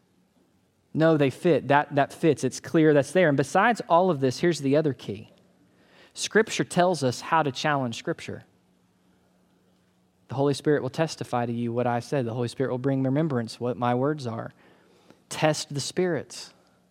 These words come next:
First John, uh, there, there's a, there's a standard and a test, so it's not just through the six standards. There's also the reality of the Holy Spirit. So there's a lot. I won't give you all the names of all the pseudegraphical and apocryphal work, but here's what you need to understand.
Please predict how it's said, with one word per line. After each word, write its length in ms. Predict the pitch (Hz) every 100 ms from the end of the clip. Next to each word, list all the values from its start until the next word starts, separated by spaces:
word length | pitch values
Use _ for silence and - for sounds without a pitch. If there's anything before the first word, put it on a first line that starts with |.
| _ _ _ _
First 340 | - 131 127
John, 500 | - 156 156 123 110 -
uh, 160 | 127
there, 240 | 131 147 131
there's 240 | 143 143
a, 100 | 127 113
there's 220 | 143 135
a 100 | 123
standard 440 | - - 175 190 160
and 100 | 127
a 40 |
test, 320 | 120 180 175
so 100 | -
it's 160 | 135 143
not 240 | 170 190
just 460 | 143 170 165 - - - - -
through 280 | 170 185 165
the 100 | 127
six 300 | 160 143 -
standards. 420 | 175 185 151 127
There's 140 | 131
also 260 | 156 160 147
the 60 |
reality 300 | 139 143 147
of 20 | 131
the 80 |
Holy 180 | 131 139
Spirit. 380 | 131 196 185 131
So 320 | - 185 127 - - - -
there's 220 | - 185 165
a 40 |
lot. 260 | 147 180 147
I 100 | 170
won't 220 | 175 139
give 180 | 165 170
you 100 | 160
all 140 | 160
the 80 | 156
names 320 | 151 160 147
of 100 | 139
all 140 | 147
the 80 | 147
pseudegraphical 840 | 123 - 147 131 147 156 160 160 160
and 60 |
apocryphal 640 | 131 - 156 160 160 - 151
work, 220 | 151 156
but 100 | 139
here's 220 | 156 165
what 160 | 160 -
you 80 | 147
need 80 |
to 80 | 139
understand. 640 | 135 120 - 143 120 113